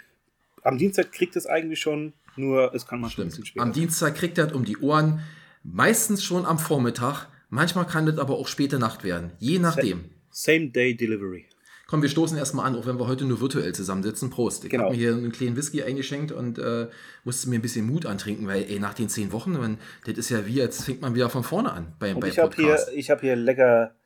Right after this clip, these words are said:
Speaker 2: Ja,
Speaker 1: äh,
Speaker 2: Busi Donuts, Salted Caramel Likör. Hm.
Speaker 1: Ja. Ja,
Speaker 2: Da
Speaker 1: meine
Speaker 2: wird die
Speaker 1: F-,
Speaker 2: Zunge doch ganz klebrig gleich.
Speaker 1: ja, wi-, ja, äh, meine Freundin ist hier, wir haben vorhin schon ein bisschen was getrunken, deswegen heute darf ich.
Speaker 2: Ja, Leute, ich hab heute, äh,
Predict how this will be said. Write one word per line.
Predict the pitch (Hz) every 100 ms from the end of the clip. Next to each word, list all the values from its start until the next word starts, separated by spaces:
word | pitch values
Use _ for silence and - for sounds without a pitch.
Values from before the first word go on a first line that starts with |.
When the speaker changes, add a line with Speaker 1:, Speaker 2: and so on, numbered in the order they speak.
| _ _
Speaker 2:
Ja, | 120 117 113 110
Speaker 1:
äh, | 135
Speaker 2:
Busi | 170 147 131
Donuts, | 127 151 151 143 139 -
Salted | 123 113 - 131 151 156
Caramel | 156 135 135 123 135
Likör. | 120 92 104 92 87
Hm. | 95 135 139 101 87
Speaker 1:
Ja. | 85 82 85 _ _ _
Ja, | 110
Speaker 2:
Da |
Speaker 1:
meine | 139
Speaker 2:
wird | 135
die | -
Speaker 1:
F-, | -
Speaker 2:
Zunge | 143 147
doch | 127
ganz | 120 120
klebrig | - 139 165 92 -
gleich. | 95 80
Speaker 1:
ja, | 107
wi-, | 131 - -
ja, | 120 175 123
äh, | - 110
meine | 110 117
Freundin | - 147
ist | 139
hier, | - 135 135
wir | 120 113 113
haben | 113
vorhin | 131
schon | 123
ein | 127
bisschen | 123
was | 120 -
getrunken, | - 117 120
deswegen | 113 110 120 113 113 - - -
heute | 127 120
darf | 110 117 -
ich. | 113 - _ _ _ _ _ _ _ _ - -
Speaker 2:
Ja, | 123
Leute, | 120 123
ich | 127
hab | 131 123
heute, | 135 151 135 127 123 117 113
äh, | - -